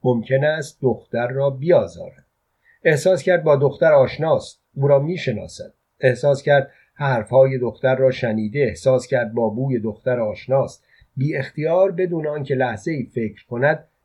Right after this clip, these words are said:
دستمالی از جیب بیرون آورد، روی سکو را گردگیری کرد، با ظرافت آن را کنار خود روی سکو پهن کرد و به دستمال خیره ماند.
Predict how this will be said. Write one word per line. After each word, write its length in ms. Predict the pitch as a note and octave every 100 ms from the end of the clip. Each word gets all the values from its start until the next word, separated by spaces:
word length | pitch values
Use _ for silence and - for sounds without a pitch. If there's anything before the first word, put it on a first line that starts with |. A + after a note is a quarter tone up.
| -
دستمالی 760 | B2 A#2 - - A#2+ C3 B2
از 180 | G#2+ G2+
جیب 220 | A2 A2+
بیرون 300 | G#2 G#2 A#2
آورد، 480 | C#3 C#3 D3 D3 C3
روی 220 | B2+ B2
سکو 460 | A#2 A2+ G#2 - A#2
را 160 | G#2+ G2+
گردگیری 680 | G#2+ G#2 G2 G2+ G2 G2+ A#2+
کرد، 400 | C#3+ D3+ D3+ _ _ _
با 200 | B2+ B2
ظرافت 720 | A2 B2+ A#2+ A#2 A2 - C#3
آن 200 | C3+ A#2+
را 160 | A#2 A2
کنار 420 | - A#2 A#2+ A2+
خود 300 | G#2+ A#2 G#2+
روی 260 | A2+ A#2 G#2+
سکو 480 | - A2 - B2+ C3+
پهن 320 | D#3+ D#3 C3+
کرد 320 | E3 F3 F3 _ _ -
و 80 | A#2+
به 120 | A2
دستمال 720 | G#2 G2+ F#2+ - A2+ A#2 G#2+
خیره 380 | - A#2+ C3+ G2+
ماند. 360 | E2 - _